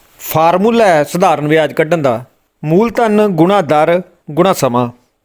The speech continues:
ਵਟਾ ਸੌ, ਮਤਲਬ ਜਿਹੜੀ ਆਪਣੀ ਮੂਲ ਰਾਸ਼ੀ ਹੈ, ਜਿਹੜੀ ਆਪਾਂ ਦਿੱਤੀ ਹੈ, ਉਹ ਗੁਣਾ ਕਿੰਨੇ ਪਰਸੈਂਟ ਤੇ ਦਿੱਤੀ ਹੈ, ਕਿੰਨੇ ਪਰਸੈਂਟ ਵਿਆਜ ਤੇ ਦਿੱਤੀ ਹੈ, ਦਰ ਹੋ ਗਈ,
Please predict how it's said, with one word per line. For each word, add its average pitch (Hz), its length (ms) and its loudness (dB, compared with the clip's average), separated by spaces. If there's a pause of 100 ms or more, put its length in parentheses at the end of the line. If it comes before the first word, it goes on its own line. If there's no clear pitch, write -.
(140)
ਵਟਾ 175 260 0
ਸੌ, 123 240 0 (320)
ਮਤਲਬ 180 360 2 (640)
ਜਿਹੜੀ 196 240 0
ਆਪਣੀ 214 240 0
ਮੂਲ 185 280 2
ਰਾਸ਼ੀ 165 360 0
ਹੈ, 165 60 2
ਜਿਹੜੀ 170 200 2
ਆਪਾਂ 170 220 0
ਦਿੱਤੀ 127 360 -2
ਹੈ, 120 140 -2 (360)
ਉਹ 196 440 2 (560)
ਗੁਣਾ 196 540 0 (260)
ਕਿੰਨੇ 190 280 0
ਪਰਸੈਂਟ 160 360 -2
ਤੇ 170 140 0
ਦਿੱਤੀ 160 360 0
ਹੈ, 151 120 0
ਕਿੰਨੇ 165 300 -2
ਪਰਸੈਂਟ 156 320 -2
ਵਿਆਜ 135 260 0
ਤੇ 147 120 0
ਦਿੱਤੀ 131 300 -2
ਹੈ, 147 60 2
ਦਰ 131 240 0
ਹੋ 135 140 0
ਗਈ, 165 180 -2